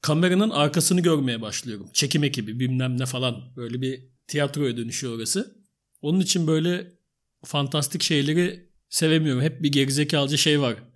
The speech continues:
Sihirbaz izleyip işte ip var, ip var diye yani numarayı çözmeye çalışırsın ya. Ben de işte o filmde o numarayı çözmeye çalışıyorum. "Bunu nasıl çekmişler acaba? Aa bak bu enteresan olmuş." falan diye. Korku filmlerini de sevmeme sebebim bu.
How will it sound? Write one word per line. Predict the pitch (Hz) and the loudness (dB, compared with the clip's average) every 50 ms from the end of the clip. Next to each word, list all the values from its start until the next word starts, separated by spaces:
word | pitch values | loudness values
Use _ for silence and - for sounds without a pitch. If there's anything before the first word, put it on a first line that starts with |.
| _ _ - | _ _ 0
Sihirbaz | - - - 156 147 151 147 147 156 151 147 | 2 4 6 8 6 6 6 4 2 2 2
izleyip | 151 147 147 151 156 151 151 - - | 0 0 2 0 0 0 -2 -6 -10
işte | - - - 139 123 - | -10 -6 -4 -4 -4 0
ip | - 160 160 160 - | 0 0 0 0 0
var, | 156 147 | 0 0
ip | 151 147 147 - | 0 0 -2 0
var | 156 147 143 143 139 | 0 2 2 2 0
diye | 147 139 | -2 -2
yani | 147 - 135 135 147 - - | -2 -2 -4 -6 -8 -8 -4
numarayı | 131 127 135 143 143 143 156 151 | 0 2 2 4 4 4 2 2
çözmeye | - - 143 135 143 151 156 143 | 2 2 2 2 2 0 0 0
çalışırsın | - 165 156 135 - 165 - - - 247 | 0 0 0 0 0 0 2 2 2 2
ya. | 208 160 120 101 - - - _ _ _ _ - - - _ - - - - | 2 2 0 -2 -6 -10 -20 _ _ _ _ -20 -20 -20 _ -16 -14 -12 -4
Ben | 139 151 165 170 170 175 | 0 0 2 2 4 4
de | 170 | 4
işte | 151 - - 185 | 4 4 4 4
o | 175 | 4
filmde | 170 - 175 165 175 180 | 4 4 4 4 6 6
o | 175 170 | 6 6
numarayı | 165 160 160 165 165 160 147 | 8 8 8 8 6 6 4
çözmeye | - 143 131 120 123 120 117 | 4 2 2 2 0 -2 0
çalışıyorum. | - 123 117 110 - 117 113 127 | 0 0 0 0 0 -2 0 0
"Bunu | 135 143 | 0 2
nasıl | 147 147 - - | 2 2 2 2
çekmişler | - 139 127 - 127 - - 127 113 | 0 -2 -2 -2 -2 -2 0 0 -2
acaba? | 107 104 101 104 110 113 120 123 127 | -2 -4 -4 -6 -6 -4 -2 0 0
Aa | 127 | 0
bak | 127 120 123 127 131 | 0 -2 -2 -4 -4
bu | 131 123 127 127 - | -4 -4 -4 -6 -6
enteresan | 131 127 123 120 127 120 117 117 - 127 | -4 -4 -4 -2 -2 -2 -2 -2 -2 -2
olmuş." | 120 120 110 98 98 - - - - _ - | -2 -2 -4 -6 -6 -6 -8 -10 -12 _ -12
falan | - 120 123 117 120 156 | -8 -8 -6 -4 -4 -4
diye. | 190 190 | -2 0
Korku | - 165 165 165 170 | 2 2 2 2 0
filmlerini | 160 175 170 180 185 185 175 | -2 0 2 2 2 2 0
de | 170 | 0
sevmeme | - - 147 139 131 131 127 127 127 127 131 | 2 2 2 2 2 0 0 0 -2 -2 -4
sebebim | - - 123 117 123 120 120 120 117 120 117 | -4 -6 -6 -6 -6 -6 -8 -8 -8 -8 -8
bu. | 117 127 - | -10 -12 -16